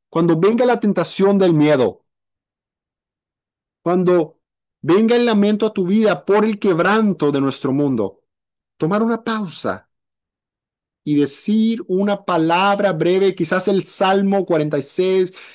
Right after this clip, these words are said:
que dice, "Dios es nuestro refugio y nuestra fortaleza", que siempre lo podemos encontrar el, en el tiempo de la angustia, por eso no temeremos, aunque la tierra sea sacudida.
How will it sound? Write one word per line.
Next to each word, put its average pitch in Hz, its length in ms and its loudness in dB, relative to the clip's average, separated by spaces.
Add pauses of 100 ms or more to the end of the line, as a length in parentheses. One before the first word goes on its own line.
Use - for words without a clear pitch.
(160)
que 156 100 0
dice, 185 340 0
"Dios 196 420 0
es 190 140 -2
nuestro 180 320 0
refugio 202 720 -2
y - 20 2
nuestra 175 240 -2
fortaleza", 190 1000 -2 (800)
que 151 100 0
siempre 202 500 0
lo 175 140 0
podemos 175 280 0
encontrar 160 460 -2
el, 160 340 0
en 113 440 -8
el 151 200 0
tiempo 196 600 0
de 170 60 2
la 147 80 2
angustia, 202 760 0
por 185 160 0
eso 202 240 0
no 208 240 -2
temeremos, 196 960 -4 (1700)
aunque 156 320 0
la 139 300 2
tierra 185 340 0
sea 175 240 -4
sacudida. 127 720 -4